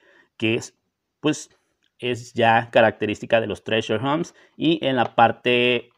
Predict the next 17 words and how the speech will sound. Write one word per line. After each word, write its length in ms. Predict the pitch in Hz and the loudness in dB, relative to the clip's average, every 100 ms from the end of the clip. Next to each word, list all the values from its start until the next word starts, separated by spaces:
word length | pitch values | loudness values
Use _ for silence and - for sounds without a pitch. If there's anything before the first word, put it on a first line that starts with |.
| _ _ - | _ _ -16
ah, 420 | 82 92 110 - | -14 -12 -12 -14
aquí, 440 | 107 - 120 131 - _ _ _ _ _ _ - | -16 -12 -10 -10 -12 _ _ _ _ _ _ -14
pues, 120 | 107 | -10
no 80 | 117 | -6
se 120 | 147 | -2
ve 100 | 143 | -2
muy 240 | 147 147 | 0 -2
bien, 340 | 120 120 143 - | 0 -2 -4 -2
pero 120 | 110 | 0
ahí 80 | 104 | 0
tenemos 340 | 123 123 135 | -2 -4 -4
una 180 | 131 131 | -2 -2
flamita 520 | 131 110 117 113 127 131 | -2 -2 -2 0 0 0
en 220 | 117 127 | -4 -4
color 540 | 120 104 107 113 117 | -2 0 2 0 0
gris 460 | 104 110 156 - _ | -4 -2 -2 -4 _
metálico. 920 | 92 101 - 110 120 147 - 165 - | -8 -8 -6 -4 -2 -2 -4 -4 -6